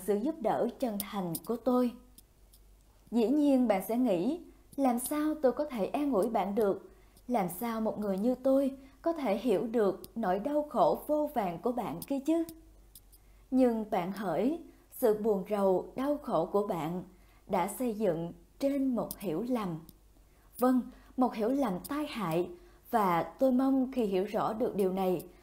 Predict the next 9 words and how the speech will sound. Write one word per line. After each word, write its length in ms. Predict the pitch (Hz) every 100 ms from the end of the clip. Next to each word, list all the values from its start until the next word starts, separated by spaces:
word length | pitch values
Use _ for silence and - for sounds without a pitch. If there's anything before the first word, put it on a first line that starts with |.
| -
thì 140 | - 240
có 160 | 277
lẽ 400 | 330 254 175 220
bạn 240 | 285 190 175
sẽ 140 | 196 190
bớt 320 | 226 320 -
đau 180 | 240 202
khổ 220 | - 170
hơn. 340 | 220 262 254